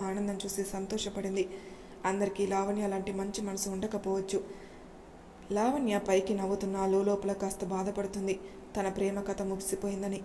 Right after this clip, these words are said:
కానీ సూర్య తన కుటుంబంతో కలిసి సంతోషంగా ఉండాలని మనసారా కోరుకుంది. లావణ్య పరిస్థితి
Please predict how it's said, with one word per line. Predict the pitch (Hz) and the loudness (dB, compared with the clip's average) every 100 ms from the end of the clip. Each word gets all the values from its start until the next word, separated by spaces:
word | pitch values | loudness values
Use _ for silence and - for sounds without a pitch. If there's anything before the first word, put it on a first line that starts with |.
| - - - - | -10 -16 -16 -4
కానీ | 208 196 202 | 0 2 0
సూర్య | - 202 196 202 190 | 2 2 4 2 2
తన | 196 | -2
కుటుంబంతో | 196 196 214 208 196 | -2 -2 -2 -2 -2
కలిసి | 196 196 196 | -2 -2 -2
సంతోషంగా | 202 202 214 233 226 208 196 | -4 -4 -2 0 0 0 -2
ఉండాలని | 190 196 196 | 0 0 0
మనసారా | 190 196 208 233 240 | -2 -2 -2 0 -2
కోరుకుంది. | 247 196 190 196 202 190 - - - - - - - - - - | 0 -2 -2 -2 0 0 -4 -14 -14 -16 -16 -16 -16 -16 -16 -6
లావణ్య | 214 226 294 311 269 | 0 0 2 0 0
పరిస్థితి | 202 196 190 180 190 | 0 0 0 2 4